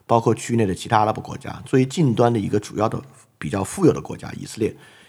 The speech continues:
尤其是一个技术上的强国，那本着从现实主义层面之上跟以色列进行经济和技术贸易的这个角度来看，在这个事儿上也可能会选择跟以色列走得更接近，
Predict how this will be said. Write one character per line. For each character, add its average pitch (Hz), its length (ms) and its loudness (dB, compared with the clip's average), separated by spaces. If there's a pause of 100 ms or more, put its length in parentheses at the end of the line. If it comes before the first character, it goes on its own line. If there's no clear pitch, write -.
尤 101 80 0
其 123 140 -2
是 117 120 -2
一 107 60 2
个 110 100 2
技 160 240 -2
术 - 160 -4
上 92 120 -2
的 85 80 -4
强 85 280 -8
国， - 280 -6 (480)
那 107 80 -2
本 78 240 -2
着 101 180 0
从 104 220 -2
现 165 200 4
实 123 160 0
主 85 120 -10
义 - 60 -6
层 82 180 -8
面 90 120 -2
之 87 120 -6
上 85 200 -4
跟 92 160 -2
以 - 60 -6
色 - 80 -14
列 98 100 0
进 92 160 -6
行 90 160 -4
经 120 200 -2
济 107 160 -2
和 90 100 -4
技 113 180 -4
术 - 140 -6
贸 95 180 0
易 - 120 -8
的 - 180 -8 (380)
这 - 100 -6
个 95 60 -2
角 80 120 -6
度 87 100 -8
来 82 100 -6
看， - 240 -6 (320)
在 107 140 -2
这 101 100 0
个 90 60 -2
事 - 120 -4
儿 - 20 -2
上 82 260 -6
也 92 160 2
可 135 100 -4
能 - 120 -6
会 92 120 -4
选 - 240 -8
择 82 100 -10
跟 92 160 -6
以 71 60 -6
色 - 140 -14
列 87 80 -6
走 - 100 -16
得 - 80 -16
更 90 160 -6
接 87 160 -8
近， - 200 -12